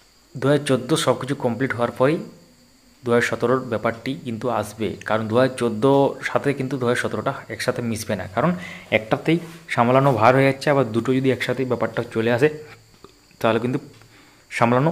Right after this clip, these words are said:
মুশকিল হয়ে যাবে বোর্ডের পক্ষ থেকে। কারণ দু হাজার সতেরোতে পাসের সংখ্যা কিন্তু আগের থেকে একটু বাড়তে চলেছে, Revised answer কি অনুসারে আপনারা জানেন, যেটা আমরাও অনেক আগের থেকে আপনাদেরকে বলে আসছি। তাহলে বন্ধুরা, বিভিন্ন various news এবং educational update, quality কন্টেন্টের জন্য চ্যানেলটিকে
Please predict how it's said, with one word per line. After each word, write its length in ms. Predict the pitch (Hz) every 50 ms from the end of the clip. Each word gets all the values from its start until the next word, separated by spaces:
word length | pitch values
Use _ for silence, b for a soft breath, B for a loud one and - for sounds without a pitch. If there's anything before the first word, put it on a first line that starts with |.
| - 131
মুশকিল 280 | 123 113 - - 135 131
হয়ে 100 | 135 143
যাবে 120 | 135 110
বোর্ডের 200 | 107 110 110 107 -
পক্ষ 200 | - - - -
থেকে। 200 | - 98 104 107 - - b b b b b b b b b
কারণ 220 | - 117 120 147 175 185 B B B B B B B B B B -
দু 60 | 123 131
হাজার 160 | 147 143 139
সতেরোতে 320 | 143 127 131 127 123 - 151 151 -
পাসের 260 | 107 98 - - - - -
সংখ্যা 240 | 127 120 117 131 120
কিন্তু 140 | 135 135 135 104 92
আগের 180 | 95 110 110 -
থেকে 120 | - 120 113
একটু 120 | 117 131 113 104
বাড়তে 220 | 95 92 92 - 95 -
চলেছে, 220 | 98 95 95 101 101 104
Revised 320 | 113 127 160 165 160 160 -
answer 280 | 120 113 107 - 117 107
কি 60 | 110 107
অনুসারে 260 | 110 107 107 117 135 175 214 - - -
আপনারা 200 | 107 107 107 113 110 104
জানেন, 180 | 107 95 95 95 95
যেটা 120 | 110 104 113 110
আমরাও 220 | 110 110 127 143 160 156 - 127
অনেক 120 | 120 123 117 104
আগের 140 | 101 110 107 -
থেকে 160 | 117 117 - 160 127
আপনাদেরকে 380 | - 110 101 98 107 104 - 160 160 117 92 87 95
বলে 180 | 98 101 98 92 90
আসছি। 220 | 90 - - - 87 - B B B B B B B B B B B B B B B B _
তাহলে 180 | - 139 147 160 160
বন্ধুরা, 260 | 170 170 175 185 185 175 143 131
বিভিন্ন 200 | 120 139 147 147 123 101
various 280 | 107 117 139 143 139 135 117 110
news 180 | 117 131 135 127 131
এবং 80 | 135 123 101
educational 440 | - 110 107 120 117 120 123 123 123 - 101 92
update, 260 | 98 104 113 123 - - -
quality 320 | 101 101 101 104 107 120 107 -
কন্টেন্টের 380 | 101 98 92 - - 110 101 110
জন্য 120 | 117 120 120 120 -
চ্যানেলটিকে 380 | - 107 110 117 120 139 139